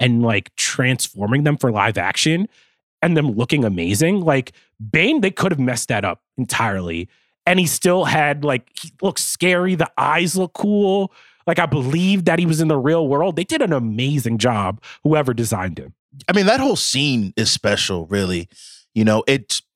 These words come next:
Speaker 2: like we said, it's very Western. Two dudes walk out. And you can see, like, Cad Bane coming from the distance. And at
Speaker 1: Ooh.
Speaker 2: first, you're like, "Who is that guy?"
Speaker 1: I
Speaker 2: Right?
Speaker 1: knew
Speaker 2: You're
Speaker 1: who it
Speaker 2: at
Speaker 1: was.
Speaker 2: attention, like, "Who is that dude?" And then as soon as you see, like, it's just him and his silhouette, you're like,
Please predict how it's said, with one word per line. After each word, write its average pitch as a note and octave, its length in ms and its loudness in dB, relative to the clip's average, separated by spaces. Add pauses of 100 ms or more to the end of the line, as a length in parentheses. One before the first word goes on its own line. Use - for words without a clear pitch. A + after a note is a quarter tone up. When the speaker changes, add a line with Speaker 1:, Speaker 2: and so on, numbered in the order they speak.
(160)
Speaker 2:
like B2+ 180 0
we B2 100 0
said, A2 220 0
it's G#2 120 -2
very D#3 460 2
Western. G#2+ 600 -2 (600)
Two D3 220 0
dudes C3+ 320 -2
walk A2+ 260 0
out. A#2 200 0
And F#3 80 -2
you A3 120 -2
can G#3+ 100 0
see, B3+ 280 0
like, E3+ 220 0
Cad D#3 280 0
Bane C#3+ 220 -2
coming D3 240 -4
from D3 140 -4
the B2+ 80 0
distance. C3+ 580 -2 (100)
And D3 280 2
at D#3 80 6
Speaker 1:
Ooh. - 40 2
Speaker 2:
first, F#3+ 320 -2 (140)
you're D3 100 -2
like, B2+ 200 0 (180)
"Who C4+ 180 0
is G#3+ 140 0
that B2 260 0
guy?" F3+ 340 -2 (240)
Speaker 1:
I G3+ 100 4
Speaker 2:
Right? G#3 180 6
Speaker 1:
knew A3 60 4
Speaker 2:
You're A#3 160 4
Speaker 1:
who A3+ 60 4
it A3+ 60 2
Speaker 2:
at A3 40 4
Speaker 1:
was. A3 100 0
Speaker 2:
attention, C4+ 300 0
like, B3 120 0
"Who F#4 160 0
is D#4+ 100 0
that B3 200 0
dude?" G#3+ 260 0 (380)
And G#3 140 0
then G#3+ 80 2
as G3 160 0
soon B3+ 300 0
as G#3 220 0
you F#3+ 80 0
see, F#3+ 200 -2
like, E3 240 2
it's D#3 180 -2
just F#3 220 -2
him F#3+ 400 0
and D#3+ 120 0
his C#3 140 -2
silhouette, C#3+ 400 0
you're B2 80 -2
like, G#2 180 -4